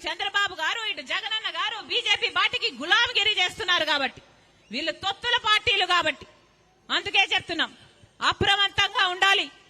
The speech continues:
ఆంధ్ర రాష్ట్ర ప్రజలు. మనకు ప్రత్యేక హోదా రావాలి అంటే ఒక్క కాంగ్రెస్ వల్లే సాధ్యమవుతుంది అని మళ్ళీ మళ్ళీ చెప్తున్నాం. రాహుల్ గాంధీ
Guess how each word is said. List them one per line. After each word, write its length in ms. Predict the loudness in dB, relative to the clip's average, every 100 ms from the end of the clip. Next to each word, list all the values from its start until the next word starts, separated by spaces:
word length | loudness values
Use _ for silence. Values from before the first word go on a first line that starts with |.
| -4
ఆంధ్ర 360 | 2 2 4 2 2
రాష్ట్ర 260 | 2 0 0
ప్రజలు. 280 | 0 -2 -6 -16 -20 _ _ _ _
మనకు 360 | -4 -4 -4 -8 -8
ప్రత్యేక 480 | -4 -4 -2 0 0 0
హోదా 260 | -4 -2 0 0 0
రావాలి 400 | 2 2 0 0
అంటే 200 | 0 2 2 0 -6 -20 -12 -8
ఒక్క 160 | -2 -2 -2
కాంగ్రెస్ 440 | -2 -4 -2 -4 -4
వల్లే 240 | -4 0 0 0
సాధ్యమవుతుంది 760 | -2 -2 -4 -6 -6 -10 -10 -2 -2
అని 140 | -2 -4 -2
మళ్ళీ 260 | 0 0 0
మళ్ళీ 200 | 0 -2 -2 -4
చెప్తున్నాం. 400 | -4 -8 -10 -12 -16 -20 -20 -20 -20 -20 -20 -20 -20 -20 -20 -20 -18 -8 0
రాహుల్ 360 | 2 0 -4 -2
గాంధీ 240 | -2 -2